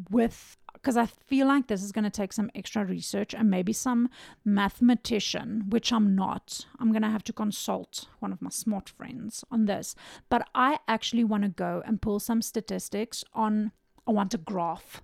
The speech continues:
I need the visuals <laughs> of the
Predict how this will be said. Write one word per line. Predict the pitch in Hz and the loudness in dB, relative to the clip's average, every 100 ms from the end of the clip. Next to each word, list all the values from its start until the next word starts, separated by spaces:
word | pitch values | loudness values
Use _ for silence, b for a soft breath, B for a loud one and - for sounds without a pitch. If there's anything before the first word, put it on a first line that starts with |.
| - | -2
I | |
need | 220 214 - | 2 2 0
the | |
visuals | 175 214 185 214 185 - 240 - | 0 0 0 -2 -6 -6 -4 0
<laughs> | - - 403 - - - - - _ | 2 4 2 0 -16 -16 -16 -20 _
of | 269 247 214 214 214 _ _ | 4 4 2 -2 -12 _ _
the | 190 196 226 220 208 214 | -6 0 2 2 0 -2